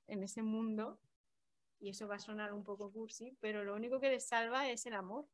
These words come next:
entre, entre ellos, ¿no? Y los, y el cuidado que puedan tener entre ellos, y es, es,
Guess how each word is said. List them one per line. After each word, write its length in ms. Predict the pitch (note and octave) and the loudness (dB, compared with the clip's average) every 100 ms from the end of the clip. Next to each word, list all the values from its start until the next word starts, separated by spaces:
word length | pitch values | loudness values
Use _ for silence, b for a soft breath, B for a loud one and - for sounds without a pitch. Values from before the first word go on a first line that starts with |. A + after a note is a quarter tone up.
| _ | _
entre, 640 | G#3+ G#3+ G3+ G3 G3 F#3 - | -6 -4 -2 -2 -2 -6 -8
entre 460 | G3+ G3+ F#3 G3+ | -8 -6 -4 -2
ellos, 420 | C4+ C#4 F#4 - - | 0 0 -4 -10 -14
¿no? 160 | G#3+ C#4+ | -10 -8
Y 120 | D4+ | -6
los, 240 | G#3 G3+ - | -6 -8 -10
y 120 | G3+ | -12
el 100 | F#3 | -10
cuidado 320 | G#3 F#3+ G#3 | -6 -2 -2
que 80 | B3 | -2
puedan 200 | A#3 A#3 | -2 -2
tener 240 | A3 G#3+ | -2 -2
entre 320 | B3 B3+ A3 A3 | -2 -4 -4 -4
ellos, 200 | C4 C#4 | -4 -8
y 80 | A3+ | -10
es, 160 | G#3 | -10
es, 180 | A3 | -12